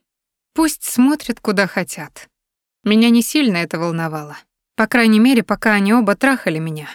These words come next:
в полной мере удовлетворяя мои потребности. Признаться честно,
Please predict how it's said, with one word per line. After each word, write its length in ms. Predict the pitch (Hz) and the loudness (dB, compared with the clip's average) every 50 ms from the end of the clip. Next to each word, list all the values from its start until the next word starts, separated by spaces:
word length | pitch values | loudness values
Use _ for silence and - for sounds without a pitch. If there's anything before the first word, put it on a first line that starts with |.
| _ _ | _ _
в 120 | _ - - | _ -20 -4
полной 360 | - 233 220 202 190 190 190 | 0 0 0 2 0 0 0
мере 320 | 190 202 233 254 233 214 | 2 2 2 4 2 2
удовлетворяя 680 | 190 185 180 185 180 180 180 - - 190 202 233 247 233 | 0 -2 -4 -2 -2 -4 -4 -2 -2 -2 0 2 2 2
мои 220 | 202 180 180 175 175 | 0 0 -2 -4 -4
потребности. 840 | - 180 170 _ - 165 160 147 151 151 139 - - - - - - _ _ _ _ _ _ _ _ _ - | -4 -6 -8 _ -8 -10 -10 -10 -12 -14 -14 -14 -16 -14 -16 -16 -18 _ _ _ _ _ _ _ _ _ -2
Признаться 460 | 196 208 208 226 240 240 233 - 233 | -2 2 2 4 2 2 0 -2 -6
честно, 500 | 214 - - 302 294 - - 175 156 139 | -6 -4 -4 -2 -4 -2 -4 -6 -6 -8